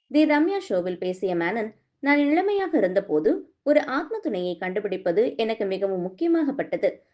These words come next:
ஆனால் இப்போது அது அவசியமில்லை என்பதை உணர்ந்தேன். குடும்பமும் சமூகமும் திருமணம் தவிர்க்க முடியாது என்று உணர வைக்கிறது. ஆனால் அது அப்படியல்ல. திருமணம் செய்து கொள்ளாமல் இருப்பது தனக்கு எந்த வருத்தத்தையும் ஏற்படுத்தாது."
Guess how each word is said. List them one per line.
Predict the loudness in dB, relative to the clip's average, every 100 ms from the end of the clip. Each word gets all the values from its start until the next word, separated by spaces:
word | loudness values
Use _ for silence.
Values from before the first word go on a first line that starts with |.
| _ _
ஆனால் | 2 4 4 0
இப்போது | -2 -2 0 0
அது | 0 0 0
அவசியமில்லை | 0 -2 0 0 0 0
என்பதை | 0 -2 -2
உணர்ந்தேன். | -2 -4 -2 -4 -6 _ _ -20 -6
குடும்பமும் | 0 4 4 4 2 0
சமூகமும் | -2 -2 -2 -2 -2 -4 -6 _
திருமணம் | -4 0 2 2 2
தவிர்க்க | 0 0 0 0
முடியாது | 2 2 0 0
என்று | -2 -2 -4
உணர | 0 0 0
வைக்கிறது. | 0 -2 -2 0 -2 -2 _ _ _
ஆனால் | 0 2 4
அது | 2 0
அப்படியல்ல. | 0 0 0 0 0 -2 -6 _ _ _
திருமணம் | 0 4 4 4
செய்து | 0 -2 -2
கொள்ளாமல் | 0 0 2 2
இருப்பது | 2 2 2 0 0 -6 _
தனக்கு | 2 2 0
எந்த | 0 0 2
வருத்தத்தையும் | 2 2 0 -2 -2 0
ஏற்படுத்தாது." | 0 0 -2 0 0 0 -4 -6